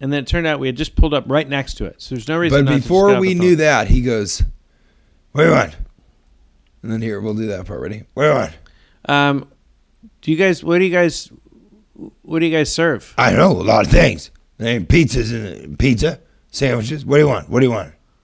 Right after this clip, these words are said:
Speaker 1: Uh, two other things, right?
Speaker 2: What?
Speaker 1: Salads?
Speaker 2: We got salads, we got pizzas, we got sandwiches.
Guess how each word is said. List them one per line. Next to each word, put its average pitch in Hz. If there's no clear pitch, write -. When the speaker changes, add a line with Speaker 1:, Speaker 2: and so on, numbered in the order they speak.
Speaker 1:
Uh, 139
two 190
other 196
things, 110
right? 123
Speaker 2:
What? 117
Speaker 1:
Salads? 160
Speaker 2:
We 107
got 101
salads, 175
we 131
got 110
pizzas, 151
we 143
got 117
sandwiches. 147